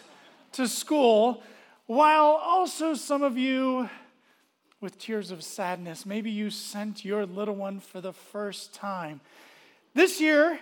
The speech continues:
was a little bit odd for my family. Not odd, just a little bit different. We're, we're, I have a senior, so we're experiencing the last firsts, right? We had the last first day of high school.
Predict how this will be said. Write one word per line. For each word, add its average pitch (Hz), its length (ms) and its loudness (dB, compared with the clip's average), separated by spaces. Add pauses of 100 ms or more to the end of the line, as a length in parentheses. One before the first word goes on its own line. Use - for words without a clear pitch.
(160)
was 247 140 -10
a 285 60 -4
little 339 200 0
bit 320 160 2
odd 285 220 6
for 254 120 -6
my 240 180 0
family. 233 420 -2
Not 320 300 -4
odd, 202 260 4
just 302 220 -6
a 330 40 -4
little 320 260 -2
bit 208 300 -8
different. 180 560 -8
We're, 247 280 0
we're, 254 400 -2
I 202 120 0
have 226 180 0
a 185 60 -6
senior, 208 560 -4
so 247 200 -2
we're 311 260 0
experiencing 254 1080 -4 (560)
the 202 100 -2
last 190 440 -4
firsts, - 720 -12 (500)
right? 214 380 0
We 214 140 2
had 220 160 4
the 180 100 2
last 180 480 -2
first 175 360 -6
day 160 160 -2
of 160 100 -4
high 160 220 -6
school. 131 460 -14